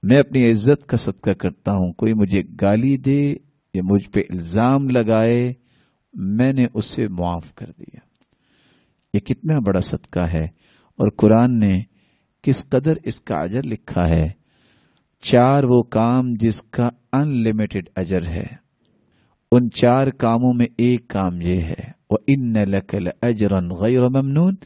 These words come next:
اے میرے محبوب، لوگ جو آپ کو تانے دیتے ہیں اور باتیں کرتے ہیں اور آپ برداشت کرتے ہیں، اس کا بھی ان لمیٹڈ اجر ہے۔ اللہ ذوالجلال ہمیں ان چھتیس قسموں کو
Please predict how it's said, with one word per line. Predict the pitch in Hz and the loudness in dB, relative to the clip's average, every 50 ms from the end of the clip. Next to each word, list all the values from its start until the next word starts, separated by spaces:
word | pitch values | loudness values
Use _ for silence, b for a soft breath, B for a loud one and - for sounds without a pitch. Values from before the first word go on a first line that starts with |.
| b b b b b b b b | b b b b b b b b
اے | - 113 | 0 0
میرے | 110 107 104 98 98 | 2 2 2 2 0
محبوب، | 95 95 92 90 90 113 123 120 120 | 0 -2 -4 -2 0 0 0 2 2
لوگ | 104 110 131 143 147 | 4 6 6 6 6
جو | 131 120 123 113 | 4 0 -2 -2
آپ | 107 101 - | -2 -4 -4
کو | - 104 | -4 -4
تانے | 101 - 98 90 95 101 110 107 | -2 -2 -4 -2 -2 -2 -2 -2
دیتے | 107 104 101 - 104 101 | -2 -4 -4 -2 -4 -4
ہیں | 98 98 95 101 _ b b b b b b b | -2 -4 -6 -8 _ b b b b b b b
اور | b _ - 95 95 95 98 98 95 - _ _ _ _ - - | b _ 0 2 4 4 4 2 0 -4 _ _ _ _ -10 -4
باتیں | 85 98 107 107 - 147 151 | -2 -2 0 2 0 0 0
کرتے | 131 123 107 - - - 98 | 0 -2 -2 -2 -2 0 2
ہیں | 95 | 2
اور | 90 90 | 4 2
آپ | 92 104 101 - - | 2 0 -2 -4 -4
برداشت | 85 101 92 85 110 120 131 151 151 - - | -4 -4 -2 0 0 0 2 0 -2 -2 -2
کرتے | 127 117 - _ - 135 | -4 -4 -4 _ -4 -2
ہیں، | 131 127 127 | -2 -2 -2
اس | 123 - | -4 -4
کا | - - 139 127 | -4 -4 -4 -2
بھی | 131 135 143 - _ _ _ - | -2 -4 -6 -6 _ _ _ -4
ان | 135 147 165 | -4 -2 -2
لمیٹڈ | 147 123 113 107 107 120 120 117 107 - 104 90 - | -2 -2 -2 0 0 0 -2 -4 -6 -10 -12 -16 -14
اجر | - 92 78 82 78 - | -14 -14 -12 -12 -14 -14
ہے۔ | 95 110 - _ _ _ b b b b b b b b b b b b b | -16 -18 -20 _ _ _ b b b b b b b b b b b b b
اللہ | 143 151 165 160 147 | 4 4 6 6 6
ذوالجلال | 131 135 135 117 120 113 107 113 110 110 104 | 6 6 6 6 4 4 4 4 2 2 0
ہمیں | 101 95 95 101 101 101 110 - b b b b b b b b _ - | -2 0 0 0 -2 -2 -4 -8 b b b b b b b b _ 0
ان | 117 123 120 | 0 0 0
چھتیس | 107 - - 117 - - - 123 113 - - | 0 -2 -2 -4 -2 0 0 0 0 0 0
قسموں | - - - - - 98 101 101 92 | -4 -4 -4 -4 -4 -2 -2 -2 -2
کو | - - 90 85 90 92 - _ | -2 -2 -2 -2 -2 -2 -6 _